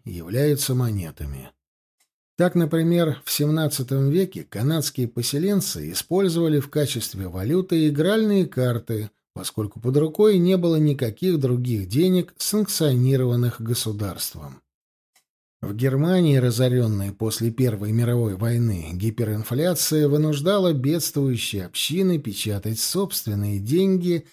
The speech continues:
для чрезвычайных ситуаций на алюминиевой фольге, шёлке или кусочках дерева. Министерство обороны С Ш А во время Вьетнамской войны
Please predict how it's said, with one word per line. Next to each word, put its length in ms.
для 240
чрезвычайных 800
ситуаций 760
на 220
алюминиевой 640
фольге, 640
шёлке 760
или 160
кусочках 680
дерева. 560
Министерство 800
обороны 440
С 160
Ш 200
А 200
во 180
время 300
Вьетнамской 680
войны 500